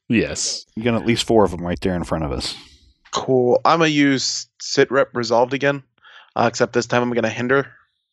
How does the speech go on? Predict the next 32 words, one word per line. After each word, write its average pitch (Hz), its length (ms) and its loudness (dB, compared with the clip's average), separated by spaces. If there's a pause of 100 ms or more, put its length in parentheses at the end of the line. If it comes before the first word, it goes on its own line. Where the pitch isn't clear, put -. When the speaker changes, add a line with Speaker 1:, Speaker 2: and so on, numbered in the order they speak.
(140)
Speaker 1:
Okay. 101 440 0 (200)
Speaker 3:
uh, 135 280 2 (220)
with 139 240 0
my 139 140 6
riot 135 360 4
cannon 139 380 -2
and 127 520 -2 (400)
ranged 127 280 0
combat, 135 460 2
uh, 113 260 -2
and 117 200 -4
I 117 100 -4
get 120 180 -2
to - 120 -6
use 117 220 2
my 117 140 2
max 135 320 0
die 143 160 2
plus 131 320 -2
my 120 100 -2
min 98 200 -6
die. 95 320 -2
Speaker 2:
Nice. 87 440 -2 (800)
Speaker 1:
Okay. 113 460 0 (2500)
You 95 140 -4
say 101 140 4
this 95 120 2
is 98 100 -4
a 92 140 0
Speaker 3:
Uh, - 40 -4
Speaker 1:
hinder? 123 440 0 (640)
Speaker 3:
Yep. 165 160 0